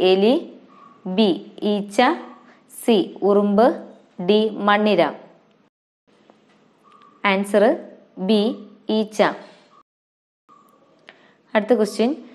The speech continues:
ഏറ്റവും വലിയ കുഞ്ഞിനെ പ്രസവിക്കുന്ന ജന്തു. ഓപ്ഷൻ എ നീർക്കുതിര, ബി ആഫ്രിക്കൻ ആന, സി നീലത്തിമിംഗലം, ഡി ജിറാഫ്.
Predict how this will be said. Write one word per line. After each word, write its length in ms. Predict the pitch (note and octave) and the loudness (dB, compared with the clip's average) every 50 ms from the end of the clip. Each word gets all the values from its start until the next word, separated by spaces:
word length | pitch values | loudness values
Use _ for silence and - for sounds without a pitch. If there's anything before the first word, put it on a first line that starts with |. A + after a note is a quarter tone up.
| _ _ - | _ _ 0
ഏറ്റവും 600 | - B3 B3 B3+ B3+ B3+ B3+ C#4+ D4+ D#4+ D#4+ C#4+ | 2 4 6 6 4 2 2 2 4 4 6 6
വലിയ 260 | C4 A#3+ A#3 A#3+ B3 | 6 6 6 4 4
കുഞ്ഞിനെ 420 | B3 B3 A#3 A3+ A3 A3 A3+ A#3+ | 4 2 0 0 2 2 0 0
പ്രസവിക്കുന്ന 640 | A#3+ A#3 A3 G#3+ - G#3+ G3+ G#3+ G#3 G#3+ G#3 A3 A#3+ A#3+ | 0 -2 -4 -4 -2 -2 -2 0 0 0 0 2 0 0
ജന്തു. 400 | F#3+ G#3 G3+ G3 F#3+ E3+ D#3 C3 - - - _ _ _ _ _ _ _ _ _ _ _ _ _ _ _ _ - | 2 2 0 0 2 0 0 -2 -2 -6 -20 _ _ _ _ _ _ _ _ _ _ _ _ _ _ _ _ 0
ഓപ്ഷൻ 300 | G3+ G#3 G#3 G#3 B3+ B3+ B3 - | 0 0 0 0 -4 -4 0 2
എ 120 | B3 A3 | 2 2
നീർക്കുതിര, 640 | G3 F#3 G3 G#3 G#3+ G#3+ G#3+ - A3+ G3 G#3+ G#3 A3 A#3 - - - - - - - _ _ _ _ _ - | 2 2 0 0 0 0 2 0 2 2 4 4 4 2 2 0 -6 -12 -20 -20 -20 _ _ _ _ _ -6
ബി 280 | F#3+ G#3+ G#3 E3+ - - - | 0 2 2 2 0 0 -2
ആഫ്രിക്കൻ 560 | F3+ F#3+ G3 G3 - A3 A#3 A#3 B3 B3 A#3+ A#3 | 0 0 0 0 2 0 0 2 2 2 4 4
ആന, 180 | G#3+ G#3 G#3 G#3+ B3 F4 - - - - _ _ _ _ _ - - - | 2 2 2 0 -2 -2 -6 -10 -20 -20 _ _ _ _ _ -20 -8 -2
സി 240 | A#3 G#3 - - - | 0 2 2 0 0
നീലത്തിമിംഗലം, 840 | F#3 G3+ G3+ G#3+ A#3+ A#3+ A#3+ B3 A3+ G3+ G3+ G3+ G3 G3+ G3 A3+ D4 F4 - - - - - - - _ _ - F#3+ | -2 0 2 4 2 2 2 2 0 0 0 0 2 4 4 4 2 0 -6 -12 -20 -20 -20 -20 -20 _ _ -4 0
ഡി 100 | G#3 G#3+ A3 A3 - - | 2 2 2 0 -4 -8
ജിറാഫ്. 580 | F#3+ F#3 G#3+ A3+ G#3+ A3 G#3 G3+ G3+ - D#3+ | -4 2 2 4 4 4 2 2 0 0 -2